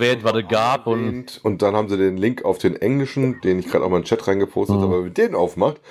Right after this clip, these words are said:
Speaker 2: dann kriegt man auf einmal auch mehr Text und mehr Bilder.
Speaker 1: Ja,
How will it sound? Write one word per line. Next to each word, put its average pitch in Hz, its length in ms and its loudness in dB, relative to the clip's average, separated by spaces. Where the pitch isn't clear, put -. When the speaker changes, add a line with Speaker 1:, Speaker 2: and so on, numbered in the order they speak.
Speaker 2:
dann 143 200 0
kriegt - 260 -6
man 143 120 2
auf 123 140 -2
einmal 101 240 0
auch 85 120 -2
mehr 80 320 0
Text 208 320 0
und 180 160 -4
mehr 190 160 2
Bilder. 180 480 0
Speaker 1:
Ja, 123 180 0